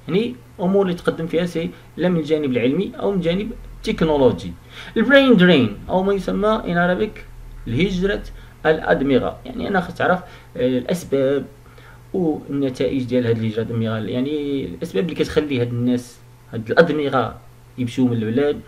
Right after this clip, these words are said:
يعني شنو هي الدوافع اللي كتخليهم أنتون، يعني خصك تعرف بعض الأفكار. يعني وكنقول الإنسان شحال ما بدا كيبريباري منذ أول سنة، شحال ما غادي يكون مستعد أكثر. الآن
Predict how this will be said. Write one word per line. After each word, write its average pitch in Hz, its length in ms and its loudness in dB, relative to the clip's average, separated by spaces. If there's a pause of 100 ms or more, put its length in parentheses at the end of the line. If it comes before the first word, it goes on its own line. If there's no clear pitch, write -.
(480)
يعني 214 200 -2
شنو 208 180 -2
هي 185 360 2 (180)
الدوافع 165 600 6
اللي 120 120 0
كتخليهم 127 800 -2
أنتون، 113 360 -4
يعني 147 220 0
خصك - 240 -12
تعرف 226 220 -2 (120)
بعض 220 140 -2 (240)
الأفكار. - 520 -6 (420)
يعني 208 200 2
وكنقول 175 560 0
الإنسان 131 440 -4
شحال 131 300 -6
ما 208 60 2
بدا 175 280 0 (140)
كيبريباري 123 600 -2 (800)
منذ 123 280 -2 (440)
أول 202 220 -2
سنة، 220 440 0
شحال 202 280 -6
ما 196 120 -2
غادي 175 200 0
يكون 214 260 0 (240)
مستعد 165 520 -4 (400)
أكثر. - 420 -8 (880)
الآن 392 380 2